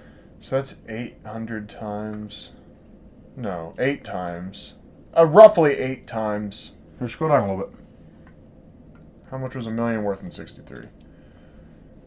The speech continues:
Speaker 1: About nine million today.
Speaker 2: So nine times seventy-nine?
Speaker 1: Right? Or is it?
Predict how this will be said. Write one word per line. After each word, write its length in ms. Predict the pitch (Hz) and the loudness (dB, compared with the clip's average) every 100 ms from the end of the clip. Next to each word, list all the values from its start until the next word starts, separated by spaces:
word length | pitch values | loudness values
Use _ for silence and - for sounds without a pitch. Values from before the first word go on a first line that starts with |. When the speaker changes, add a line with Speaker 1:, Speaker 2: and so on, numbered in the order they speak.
| - | -4
Speaker 1:
About 240 | - 123 120 | 4 4 4
nine 400 | 123 123 123 120 | 2 4 2 0
million 260 | 110 107 | -2 -4
today. 280 | 98 90 80 76 - - - - | -6 -8 -8 -10 -18 -20 -20 -20
Speaker 2:
So 200 | - 110 | -12 -8
nine 340 | 101 101 107 | -6 -4 -6
times 320 | 104 107 104 | -6 -8 -8
seventy-nine? 1600 | - 107 101 101 101 - - - - - - - - 202 208 214 - - - - - - | -6 -6 -6 -6 -8 -12 -20 -20 -20 -20 -20 -20 -16 -8 -6 -6 -10 -20 -20 -20 -20 -18
Speaker 1:
Right? 240 | 107 175 240 - - - - - - - - - - - - - | -14 -14 -14 -20 -20 -20 -20 -20 -20 -20 -20 -20 -20 -20 -20 -4
Or 80 | 156 | 0
is 120 | 147 | 0
it? 100 | 127 | -2